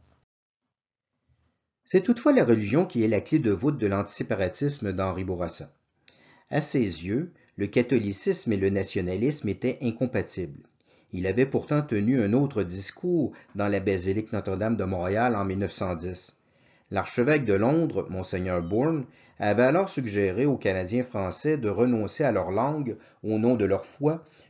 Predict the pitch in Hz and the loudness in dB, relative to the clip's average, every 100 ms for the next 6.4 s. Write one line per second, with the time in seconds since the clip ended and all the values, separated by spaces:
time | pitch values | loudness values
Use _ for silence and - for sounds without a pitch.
0 | - 110 - 175 170 165 127 120 190 123 | -8 -8 0 0 0 -2 -2 2 2 2
1 | 131 123 110 - 175 131 92 110 104 113 | 2 2 2 2 0 0 0 0 2 0
2 | 143 110 98 101 98 85 - 143 156 - | -2 -4 -2 0 0 -4 -4 -2 -2 -2
3 | 104 95 101 135 147 123 101 98 87 - | -6 -6 -4 -2 -2 -2 -2 -2 -4 -8
4 | _ _ _ _ _ _ - 104 107 101 | _ _ _ _ _ _ -4 0 4 2
5 | - 143 107 87 98 98 101 92 95 107 | 2 2 2 2 2 4 4 2 -2 -2
6 | 104 107 151 | -4 -4 -6